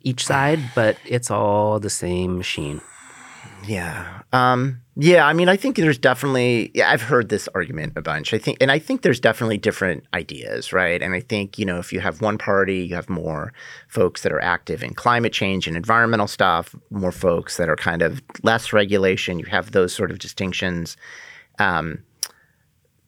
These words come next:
Speaker 2: but yeah, there's not a huge choice for sure. And then, you know, if you want to th-, run it as an alternative candidate,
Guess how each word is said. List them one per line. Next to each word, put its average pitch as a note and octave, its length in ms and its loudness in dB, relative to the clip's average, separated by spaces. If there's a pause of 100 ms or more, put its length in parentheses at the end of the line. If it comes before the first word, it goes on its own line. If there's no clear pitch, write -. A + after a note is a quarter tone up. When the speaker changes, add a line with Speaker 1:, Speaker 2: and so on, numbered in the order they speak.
Speaker 2:
but G2 260 2 (400)
yeah, G2+ 540 2
there's F#2 240 0
not G#2 460 4
a G#2+ 40 2
huge - 540 -2
choice G2 680 2
for F2 260 -4
sure. F2 640 2
And G2 220 -2
then, G2+ 300 2 (200)
you B2 160 -4
know, F#2 100 0
if - 140 -6
you G#2+ 80 -4 (200)
want G2+ 280 2
to - 60 -12
th-, G#2 140 -10
run G#2 200 2
it G2+ 160 2
as F#2+ 140 -2
an F#2+ 80 0
alternative F#2 580 0
candidate, G2 580 0